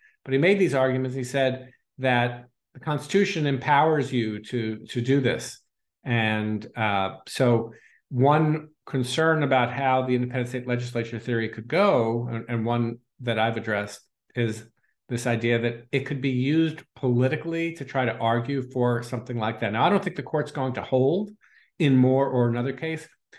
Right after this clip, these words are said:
that states actually have that power, but you can imagine state legislatures trying to use that power in twenty twenty-four, uh, members of Congress accepting it, and the courts deciding to stay out of the issue because it's a political question. So I think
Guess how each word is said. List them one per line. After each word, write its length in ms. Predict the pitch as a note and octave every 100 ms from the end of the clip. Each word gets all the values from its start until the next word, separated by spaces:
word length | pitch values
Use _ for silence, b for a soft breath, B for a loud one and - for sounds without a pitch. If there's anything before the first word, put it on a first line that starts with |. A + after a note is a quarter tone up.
| b _
that 140 | B2
states 280 | B2 C#3 B2+
actually 300 | C3+ - A#2+
have 240 | A#2+ D3 F3+
that 180 | F3
power, 200 | - F#3+
but 140 | F#3 D3+
you 80 | C3+
can 140 | C#3
imagine 520 | C#3 D#3+ D#3+ E3 C#3+ B B -
state 260 | - D3+
legislatures 640 | D3 C#3 B2 C#3+ B2 C#3+ B2
trying 380 | - C#3 C3+
to 420 | B2 C3 A#2+ A2 - _
use 340 | C3 D#3 G#3 -
that 220 | E3 -
power 240 | D3+ C#3+
in 80 | C3+
twenty 300 | B2 C3+ C3
twenty-four, 800 | B2+ B2+ B2 B2 A#2 A2+ G#2 b b b b _ _ _ -
uh, 320 | A2 G#2 - -
members 400 | C#3 C3 D3 C3+
of 80 | B2+
Congress 400 | - C#3 C3 B2
accepting 600 | B2 - G3 G3+ E3 C#3
it, 300 | B2+ B2 - _ -
and 140 | C3+
the 60 | B2+
courts 380 | - D#3 D3+ -
deciding 400 | C3+ C3+ C3 B2
to 80 |
stay 320 | B2 - C3 -
out 240 | C3 C#3
of 120 | B2+
the 220 | B2 A#2+ B2
issue 240 | B2 C3
because 280 | A#2 A#2+ A#2+
it's 160 | -
a 40 | A#2+
political 440 | - A#2+ B2 A#2+
question. 440 | A2 A2 G2 - G2+
So 140 | C3
I 80 | B2+
think 340 | B2 F3+ F3+